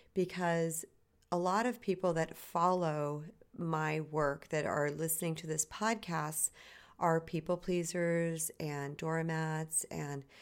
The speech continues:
super lover nurturing types, uber givers, and we are often the kind that will attract a narcissist, which means that at some point we're probably going to have to recover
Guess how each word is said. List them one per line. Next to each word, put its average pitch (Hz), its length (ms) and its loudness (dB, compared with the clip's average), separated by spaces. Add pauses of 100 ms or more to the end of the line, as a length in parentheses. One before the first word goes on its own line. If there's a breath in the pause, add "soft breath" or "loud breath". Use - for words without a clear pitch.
(200 loud breath)
super 185 440 2
lover 170 400 4
nurturing 165 640 0
types, 165 640 -2 (520 loud breath)
uber 175 300 6
givers, 160 840 2
and 165 300 0
we 190 220 2
are 208 300 0
often 262 400 0
the 285 80 0
kind 233 480 4
that 202 160 2
will 185 300 4
attract 175 580 -2
a 170 100 0
narcissist, 156 840 -2 (460 loud breath)
which 160 300 0
means 233 520 4
that 160 180 2
at 165 140 -4
some 202 200 2
point 160 380 0
we're 165 100 -4
probably 196 520 0
going 170 280 0
to 170 160 -4
have 156 320 -2
to 170 280 -6
recover 156 880 0